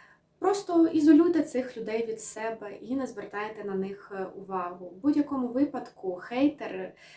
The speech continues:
або людина, яка робить вам зло, вона забирає вашу негативну карму. Тому з якоїсь сторони можна навіть бути її вдячними, тому що якщо у вас були якісь грішки, якась карма негативна, ця людина просто прийшла і забрала частину на себе.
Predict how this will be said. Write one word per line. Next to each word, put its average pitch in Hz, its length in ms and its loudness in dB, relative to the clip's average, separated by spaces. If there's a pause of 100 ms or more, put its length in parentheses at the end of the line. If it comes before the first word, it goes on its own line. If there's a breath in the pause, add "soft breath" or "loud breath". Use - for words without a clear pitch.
або 190 240 -4
людина, 240 380 -2
яка 208 280 -4
робить 214 360 -6
вам 202 240 -4
зло, 233 540 0
вона 233 220 -2
забирає 226 480 -2
вашу 226 280 -4
негативну 226 500 -8
карму. 202 460 -4 (100)
Тому 233 300 -4 (220)
з 190 100 -12
якоїсь 233 400 -6
сторони 214 420 -6
можна 214 280 -4
навіть 196 340 -4
бути 196 220 -10
її 190 480 -6 (240)
вдячними, 233 760 -6
тому 196 200 -4
що 185 440 -8 (540 loud breath)
якщо 202 360 -4
у 185 60 4
вас 185 220 -2
були 190 220 -4
якісь 202 320 -8
грішки, 247 840 -4
якась 220 460 -8
карма 240 400 0
негативна, 220 680 -6
ця 269 160 -4
людина 294 320 4
просто 294 320 -4
прийшла 269 340 -6
і 254 60 0
забрала 233 440 -2
частину 226 460 -8
на 202 120 -4
себе. 175 560 -8